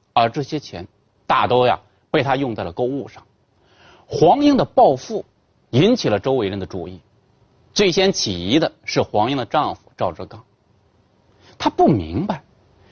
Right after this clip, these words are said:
妻子每个月数千元的收入，怎么能支撑起她长期的高消费呢？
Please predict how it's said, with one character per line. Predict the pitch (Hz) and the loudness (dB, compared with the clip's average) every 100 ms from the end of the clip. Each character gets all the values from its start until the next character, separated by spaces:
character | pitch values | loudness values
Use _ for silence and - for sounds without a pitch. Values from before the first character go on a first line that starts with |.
| - - - | -20 -14 -2
妻 | - 381 | 2 4
子 | 302 349 | 4 6
每 | 320 143 95 85 | 6 6 2 -2
个 | |
月 | 131 208 | 0 2
数 | 139 - 294 202 | 0 -2 0 0
千 | - 311 320 | -2 0 2
元 | 220 | 0
的 | 123 104 | -2 -8
收 | - 131 135 | -8 -8 -8
入， | 120 _ _ _ _ _ - | -12 _ _ _ _ _ -2
怎 | 233 | 2
么 | 302 | 2
能 | 294 302 | 2 0
支 | - 359 | -2 -2
撑 | 311 320 | 0 -2
起 | 117 | -4
她 | - - - | -10 -14 -14
长 | - 117 170 339 | -4 0 2 2
期 | 320 | 2
的 | 147 | 0
高 | 110 101 | 0 -2
消 | 98 95 | -2 -6
费 | 98 | -8
呢？ | 85 | -12